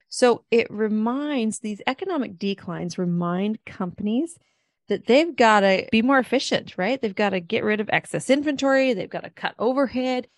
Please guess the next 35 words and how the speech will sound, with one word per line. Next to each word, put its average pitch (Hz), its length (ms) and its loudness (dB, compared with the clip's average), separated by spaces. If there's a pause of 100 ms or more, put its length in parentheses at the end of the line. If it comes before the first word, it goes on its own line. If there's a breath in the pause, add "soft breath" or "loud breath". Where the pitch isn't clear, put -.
(120)
They've 196 120 -12
gotta 196 160 -8
streamline 285 1040 0
their 240 180 0
processes, 247 960 2 (460)
though 233 240 6
in 247 180 4
a 254 60 6
way 226 180 4
that - 160 -2
saves 202 320 -4
on 208 180 -2
cost, 311 440 2
but 262 100 -2
still 277 380 2
meets 233 260 2
the 247 120 0
needs 180 420 -4
of 175 260 0
their 165 340 -2 (140)
customers. - 580 -6 (280)
So 254 160 -6
a - 20 -4
lot 277 680 -6
of 202 200 -4 (420)
innovation 196 840 -2 (100)
comes 226 600 -4 (340)
during 185 540 -2 (180)
economic 170 560 -6
hardship. - 480 -8
It's - 200 -14
really 180 360 -2
cool - 260 -10
to - 120 -10
watch. - 400 -12